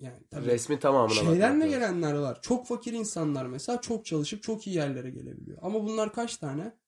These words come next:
Speaker 2: Eh,
Speaker 1: Sana çok basit
Speaker 2: elle
Speaker 1: bir şey
Speaker 2: sayılır.
Speaker 1: sorayım mı? Yani bu çobanlar
Speaker 2: Kop-
Speaker 1: Y G S,
Speaker 2: Ne?
Speaker 1: Y G S, L Y S birincileri vardı. Hepsi çoban
Speaker 2: Ha,
Speaker 1: çıkarttı. O
Speaker 2: evet.
Speaker 1: çocuklar nerede mesela işte?
Speaker 2: Nasıl nerede?
Speaker 1: Şu
Speaker 2: Şu
Speaker 1: an ne yapıyorlar mesela?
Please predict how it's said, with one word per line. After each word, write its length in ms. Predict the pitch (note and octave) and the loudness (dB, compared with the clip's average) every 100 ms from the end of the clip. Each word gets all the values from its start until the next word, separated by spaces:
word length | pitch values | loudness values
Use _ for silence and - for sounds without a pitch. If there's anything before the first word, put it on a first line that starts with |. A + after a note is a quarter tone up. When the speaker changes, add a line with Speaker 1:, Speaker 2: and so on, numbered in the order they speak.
| _ _ _ C#3 | _ _ _ -14
Speaker 2:
Eh, 40 | - | -4
Speaker 1:
Sana 240 | C4 D#4 | 2 4
çok 200 | D#4 C#4+ | 4 2
basit 140 | C3 B2 | 2 2
Speaker 2:
elle 20 | A2 | 2
Speaker 1:
bir 40 | |
şey 140 | - B3 | 0 -2
Speaker 2:
sayılır. 60 | |
Speaker 1:
sorayım 360 | - C4+ D#4 E3 | -2 0 0 0
mı? 100 | C3 | -2
Yani 280 | C3 B2 D3 | -4 -4 -2
bu 260 | F#3+ F#3+ _ _ _ - | -2 -4 _ _ _ -8
çobanlar 680 | - F#3+ G#3+ A3+ A3+ A3 _ _ _ _ _ | 0 4 4 4 0 -2 _ _ _ _ _
Speaker 2:
Kop- 280 | C#3 D#3+ D3 | 2 6 6
Speaker 1:
Y 40 | E3 | 6
G 60 | |
S, 300 | D#3+ F3 F3 D#3 - | 2 -2 -4 -6 -8
Speaker 2:
Ne? 200 | C3+ F#3 E3+ | -6 -4 2
Speaker 1:
Y 180 | F3 | 4
G 180 | F3 F3 | 6 4
S, 320 | F3 F3 E3 - | 4 0 0 2
L 60 | |
Y 220 | E3+ E3 D#3+ | 6 6 6
S 220 | E3+ E3 | 4 6
birincileri 400 | D#3+ D#3 E3 E3 | 6 4 4 4
vardı. 220 | C3+ C#3+ | 4 4
Hepsi 180 | D3+ - | 2 0
çoban 260 | - D3+ D3+ | 2 6 6
Speaker 2:
Ha, 60 | |
Speaker 1:
çıkarttı. 300 | D3+ - C3+ - | 4 -2 -2 -2
O 40 | |
Speaker 2:
evet. 80 | E3+ | 0
Speaker 1:
çocuklar 440 | F#3+ G3 G#3 G#3 | 2 2 2 4
nerede 240 | G3+ F3 B2+ | 4 2 0
mesela 300 | B2 - - _ | -4 -10 -20 _
işte? 260 | - - _ _ _ _ _ _ _ _ _ _ _ _ _ _ _ A#2+ | -20 -20 _ _ _ _ _ _ _ _ _ _ _ _ _ _ _ -6
Speaker 2:
Nasıl 300 | B2 - A2+ | -6 -4 -4
nerede? 540 | A2 G#2+ G#2 D3+ A3 | -2 -2 -4 -4 -4
Speaker 1:
Şu 60 | - E3+ | -2 4
Speaker 2:
Şu 60 | |
Speaker 1:
an 160 | D#3+ D#3 | 6 6
ne 60 | F3 | 4
yapıyorlar 440 | D#3+ D3 C3+ C3 | 4 2 0 -4
mesela? 480 | B2+ C3 - B2+ | -6 -10 -14 -20